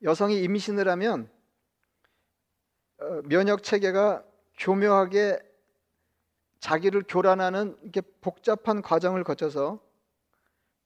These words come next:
어, 아기를 자기로 인식하게 한다는 걸 알게 됐어요.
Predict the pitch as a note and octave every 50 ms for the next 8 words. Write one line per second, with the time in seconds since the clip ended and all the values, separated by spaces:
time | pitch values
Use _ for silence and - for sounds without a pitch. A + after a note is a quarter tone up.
0 | _ - D#3+ D#3 C#3 - - - - C3 D3 E3 F3 G3 G3 G3 G3 F#3+ F#3+ F#3+
1 | F3+ G#3 G#3+ F#3+ - - - - - - D#3 D#3+ F3+ F#3 F#3+ G3 F#3 - - E3
2 | F3 F3+ G3+ F3+ - F#3+ - - F#3 F3+ F3+ F3 F3 F3+ F3+ E3+ E3 E3+ - -
3 | B2 C3+ C#3+ D3 D3 C3 A#2 - - - G2+ G2 A2